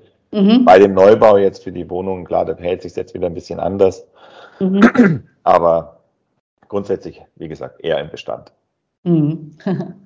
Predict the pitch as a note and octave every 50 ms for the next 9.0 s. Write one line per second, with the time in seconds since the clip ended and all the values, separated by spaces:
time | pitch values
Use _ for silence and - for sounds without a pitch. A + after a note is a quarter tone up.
0 | _ _ _ _ _ _ _ _ _ - - _ _ _ _ _ _ _ _ F#3+
1 | G3 G#3 F#3+ E3 D#3 D#3+ E3+ F3+ F3+ E3+ F3+ - - G3 F3 F#3 A3 C4 C#4 C#4
2 | C4 B3+ B3 B3 A#3+ A3 G#3+ G3+ G3 G3+ G3+ A3+ A3+ A3 G#3 G#3 G3+ G3 F#3 F#3
3 | F#3 F3+ F#3 F3+ E3 F3 F3+ F3+ F#3 F#3 F#3 G3 F3+ F3+ F3 F3+ - - F3 E3
4 | D#3+ D#3+ D#3+ D#3 E3 D#3+ D3 C#3+ - D#3 E3 D#3 D3+ D3+ D#3+ D3 D3 D3 - -
5 | B3+ B3 B3 A#3+ A#3+ A3+ G#3 F#3 F3+ F3 G3 G3+ G#3 G3 G3+ E3 F#3 F#3+ F3 F#3+
6 | F3 E3+ F3+ F3 F3+ F3+ - - - F3+ F3 E3 D#3 D#3 D#3+ D#3+ D#3+ E3 D#3+ D#3+
7 | D3 D#3 E3+ - - F3+ G3+ B3 A#3+ A3+ G#3 G#3+ G#3+ G3 G3 F#3+ G3 G3 G3 -
8 | D3 E3 E3 D#3 D#3+ D#3+ - - - - - - - - - - - F#3+ F3+